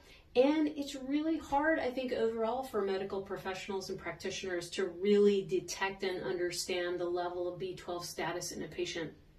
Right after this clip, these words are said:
Mainly, this is because the blood tests that we have today are typically serum tests, which means they're testing the blood levels for the amount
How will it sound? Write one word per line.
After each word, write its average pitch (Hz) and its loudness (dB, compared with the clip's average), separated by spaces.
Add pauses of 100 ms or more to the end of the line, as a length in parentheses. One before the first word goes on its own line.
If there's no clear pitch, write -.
(560)
Mainly, 214 4 (400)
this 240 0
is 262 -6
because 220 0
the 214 -2
blood 262 0
tests 320 0
that 240 -2
we 226 0
have 220 0
today 214 4
are 196 0
typically 240 0
serum 196 2
tests, - -6 (380)
which 208 6
means 226 4
they're 214 2
testing 277 2
the 269 2
blood 208 4
levels 180 0
for 180 2
the 185 0
amount 180 0